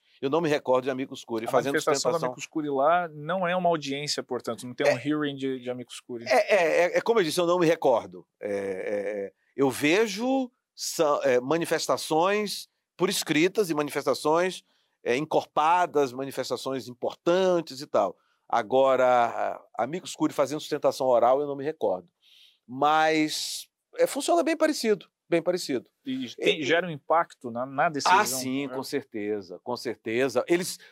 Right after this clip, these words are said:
Speaker 1: o ju-, o, o, é, costumam, inclusive, mencionar, por vezes.
Speaker 2: Ah, que
Speaker 1: O voto é muito minucioso. Eu, por favor, que o, que o, que o, que o ouvinte, que quem nos assiste, não confunda, não, é,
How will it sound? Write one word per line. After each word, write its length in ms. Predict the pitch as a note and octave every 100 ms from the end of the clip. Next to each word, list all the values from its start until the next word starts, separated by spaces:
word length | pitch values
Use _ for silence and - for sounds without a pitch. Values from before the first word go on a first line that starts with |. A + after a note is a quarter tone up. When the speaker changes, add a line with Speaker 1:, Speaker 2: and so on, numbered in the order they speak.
| -
Speaker 1:
o 160 | D3+
ju-, 160 | A#2+ C#4
o, 240 | B2+ A#2+ G#2
o, 540 | - A#2+ - - A2
é, 260 | A2 - - _ -
costumam, 340 | A#2+ - E3+
inclusive, 320 | D#3 C3 E3+
mencionar, 880 | D#3 D3+ D#3+ A2 B2 D3 C3+ A2+ F#2 _ _ _
por 120 | C3+ B2
vezes. 340 | A#2+ A2+ A#2+
Speaker 2:
Ah, 40 |
que 160 | - -
Speaker 1:
O 60 | G#3
voto 320 | F3+ C#4 C#4
é 40 |
muito 260 | G3 A#3+ F#3+
minucioso. 560 | E3+ D3+ - G2+ F#2 -
Eu, 140 | G#2 _
por 120 | - G#3+
favor, 500 | D3 A#2+ G#2+ G2+ - _ _ _ _
que 200 | C3+ C3+
o, 380 | D3+ A#2+ F2+ -
que 100 | C#3
o, 200 | C3 A2
que 120 | C3
o, 680 | B2+ A#2 F#2 - C2 - -
que 80 | G2+
o 180 | F2 -
ouvinte, 920 | A2 F#2 G2+ C#3+ E3+ E3 - D#3+ D#3+ _ _ _
que 100 | -
quem 200 | - C#3+
nos 180 | C3+ A#2
assiste, 580 | A2+ - - D#3+ E3+ -
não 320 | C#3+ D#3+ D3+ - _ _ _
confunda, 640 | C3 - C3+ D#3 D#3 D3
não, 320 | C3 A#2+ A2 F2+ _ _ _ _
é, 220 | D#2 -